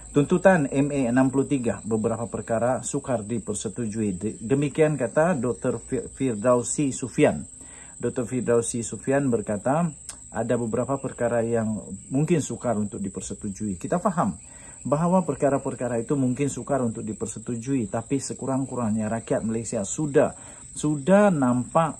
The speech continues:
usaha sungguh-sungguh daripada Datuk Seri Anwar Ibrahim dan kerajaan perpaduan ini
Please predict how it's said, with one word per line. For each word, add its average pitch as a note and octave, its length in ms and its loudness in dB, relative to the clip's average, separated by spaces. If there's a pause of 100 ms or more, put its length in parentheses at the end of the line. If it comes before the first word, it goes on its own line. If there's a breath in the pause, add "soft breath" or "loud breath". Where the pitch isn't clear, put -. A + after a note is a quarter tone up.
usaha D#3 680 -2
sungguh-sungguh D#3+ 1120 0
daripada A2+ 420 -2
Datuk A2 240 -4
Seri A2 240 -4
Anwar G#2+ 240 -2
Ibrahim A2+ 400 -2 (320 loud breath)
dan C#3 240 4
kerajaan A2 560 -2
perpaduan G#2+ 480 -4
ini A#2+ 320 0